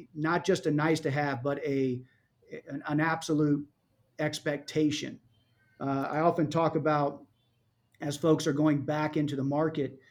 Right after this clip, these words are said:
you know, we think about this confidence gap, this health confidence gap. Uh, and I think, you know, whether, you know, you, you work for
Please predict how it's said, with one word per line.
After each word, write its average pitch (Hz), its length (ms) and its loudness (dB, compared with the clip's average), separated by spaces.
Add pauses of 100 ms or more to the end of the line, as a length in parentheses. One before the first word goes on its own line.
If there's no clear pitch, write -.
(540)
you 143 80 -2
know, 143 80 2
we 139 120 2
think 160 220 2
about 151 320 0
this 143 160 -2
confidence 156 560 -4
gap, 120 260 -10
this 135 160 -6
health 180 320 0
confidence 127 460 -8
gap. 107 300 -8 (720)
Uh, 131 440 -4 (320)
and 147 500 -2
I 143 80 -6
think, 156 360 2 (400)
you 147 100 -2
know, 135 300 0
whether, 143 640 2 (880)
you 151 100 0
know, 127 220 -2 (240)
you, 139 600 0
you 139 220 0
work 156 320 4
for 139 720 2